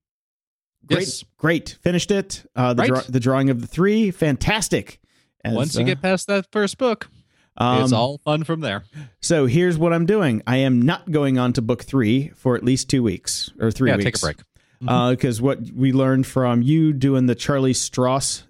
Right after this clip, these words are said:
Speaker 1: diet, <laughs> um,
Speaker 2: Yep.
Speaker 1: is that
Speaker 2: <laughs>
Speaker 1: you should probably take a break and have something else to eat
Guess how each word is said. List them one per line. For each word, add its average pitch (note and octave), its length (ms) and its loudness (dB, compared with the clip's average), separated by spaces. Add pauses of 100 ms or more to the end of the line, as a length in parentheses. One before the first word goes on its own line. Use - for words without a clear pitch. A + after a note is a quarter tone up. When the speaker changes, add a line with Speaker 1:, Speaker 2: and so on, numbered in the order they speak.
Speaker 1:
diet, D3+ 380 0 (320)
<laughs> - 300 -6
um, C#3 100 2
Speaker 2:
Yep. C3+ 240 0
Speaker 1:
is C3 240 2
that C3+ 220 2 (220)
Speaker 2:
<laughs> G#3+ 180 -8
Speaker 1:
you C3+ 120 2
should C3+ 300 -2
probably C3 340 0
take C3 220 0
a E3 60 -2
break D#3 400 0
and A#2+ 120 0
have A2 240 0
something A2+ 300 0
else G2 180 -2
to - 80 -4
eat G2 300 -12